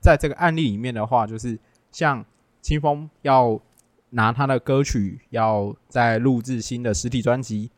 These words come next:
或者他要出去表演，或者在上串流平台等等这样的情况下，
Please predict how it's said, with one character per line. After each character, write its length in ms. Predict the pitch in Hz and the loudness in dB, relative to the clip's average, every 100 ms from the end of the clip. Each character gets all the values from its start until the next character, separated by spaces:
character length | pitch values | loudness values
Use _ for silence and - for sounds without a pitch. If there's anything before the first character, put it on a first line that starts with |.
| _ | _
或 100 | - | -2
者 140 | 123 107 | 0 0
他 220 | 113 117 | -2 -2
要 120 | 123 | -4
出 160 | 127 123 | -6 -10
去 140 | 135 | -8
表 400 | 127 - 104 120 | -6 -2 2 2
演， 240 | 151 123 - - _ _ _ | 4 2 -2 -16 _ _ _
或 120 | 139 | -4
者 160 | 127 110 | -2 -2
在 260 | 117 123 120 | -4 -8 -2
上 420 | - 127 117 110 | 2 2 0 -4
串 180 | - 139 | 0 2
流 140 | 110 | 2
平 220 | 107 107 | 2 0
台 240 | 113 110 101 | -2 -6 -8
等 240 | - 107 | -8 -6
等 240 | 127 98 90 | -6 -10 -8
这 180 | 113 | -8
样 240 | 110 113 101 | -6 -8 -10
的 80 | 98 | -12
情 260 | - 110 | -8 -4
况 240 | 120 127 120 | 2 2 2
下， 280 | - 107 | -4 -4